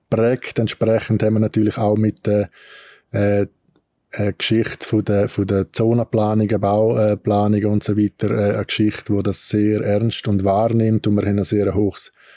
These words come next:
Risikomanagement auch mit diesen ganzen Technologien, Frühwarnsystem. Da sind wir natürlich in dem Sinn schon, äh,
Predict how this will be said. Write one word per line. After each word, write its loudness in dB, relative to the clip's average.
Risikomanagement 0
auch 0
mit -2
diesen 2
ganzen 0
Technologien, 0
Frühwarnsystem. 0
Da -2
sind 0
wir 2
natürlich 0
in -2
dem 0
Sinn -2
schon, 0
äh, 0